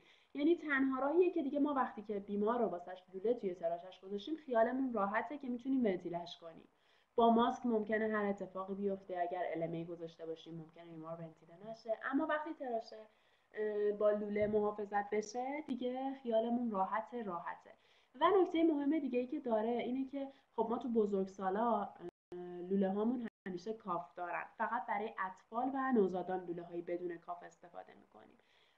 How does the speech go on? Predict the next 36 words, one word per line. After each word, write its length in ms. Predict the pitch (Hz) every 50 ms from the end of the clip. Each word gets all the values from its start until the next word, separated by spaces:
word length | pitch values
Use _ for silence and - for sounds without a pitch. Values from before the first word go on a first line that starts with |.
| _ -
و 80 | 285 285
خب 160 | - 311 302
این 140 | 339 453 440 -
کافی 260 | 359 381 392 392 415 427 403
که 100 | 392 370
برای 260 | 320 277 262 247 240
بیمار 300 | 233 226 226 226 226 226
باد 320 | 226 226 233 226 226 233
می‌کنیم 440 | 233 233 233 240 233 233 247 285 320
هم 220 | 339 320 320 320 311 - - _ _ -
مانع 400 | 240 240 240 240 240 247 254 240 - -
آسپیریشن 680 | 185 190 190 - - 185 175 175 175 175 - 185 180 180
می‌شه. 360 | 185 185 185 - - 185 190
یعنی 180 | 196 202 220 - _ - 262 277
حتی 220 | 285 277 - 277
اگر 320 | 269 262 262 269 262 262 226
بیمار 280 | 208 214 214 214 220
محتویات 600 | 226 220 214 208 208 196 190 196 196 190 196 196
معده‌اش 500 | 233 226 202 185 175 185 185 190 190 -
بالا 280 | - 175 175 175 190 208
هم 280 | 214 208 190 180 180 -
بیاد، 440 | 180 180 190 185 196 220 254 269 - - - _ _ _ _ _ _ -
اه، 100 | 214 214
اینا، 420 | 214 220 - 254 269 302 311 - -
اه، 220 | 240 226 226 226 226
راهی 300 | 233 247 - - - 311
برای 280 | 269 254 220 202 202 202
ورود 420 | 196 196 190 190 202 196 196 -
به 360 | - 185 190 190 190 190 185 - - 190 190 185 180 180 175 -
تراشه 400 | 220 196 190 196 190 196 226 233
نداره. 580 | 233 226 208 208 196 175 175 170 170 165 165 -
بنابراین 380 | 185 190 196 190 185 185 208 214 -
آسپیریشن، 600 | 190 196 196 - - 190 185 180 180 - 226 226 226 226 _ -
اه، 340 | 185 185 180 180 180 - 190 - - -
خیلی، 300 | 240 233 233 233 233 233
خیلی، 380 | - 226 220 214 208 214 220